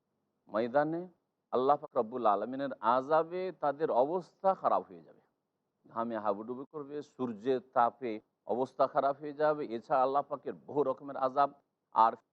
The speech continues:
ফেরেশতাদের শাসানিমূলক কথা ইত্যাদি ইত্যাদি, আযাবের ফেরেশতারা ধমক দিবে, টেনে হিঁচড়ে নিয়ে যাবে ইত্যাদি। এতে একেবারে ক্লান্ত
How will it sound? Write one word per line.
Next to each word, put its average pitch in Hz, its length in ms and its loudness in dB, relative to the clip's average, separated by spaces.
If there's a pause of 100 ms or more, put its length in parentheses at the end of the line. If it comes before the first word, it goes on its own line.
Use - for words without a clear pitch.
(160)
ফেরেশতাদের 127 520 -4
শাসানিমূলক 131 680 -2 (220)
কথা 139 440 2 (220)
ইত্যাদি 185 420 -6
ইত্যাদি, 123 400 -6
আযাবের 135 440 4
ফেরেশতারা 139 600 0
ধমক 131 340 -4
দিবে, 135 380 -6 (340)
টেনে 123 200 -12
হিঁচড়ে 123 300 -8
নিয়ে 139 260 -2
যাবে 147 360 2
ইত্যাদি। 87 520 -16 (140)
এতে 113 360 -8
একেবারে 92 460 -12
ক্লান্ত 117 580 -4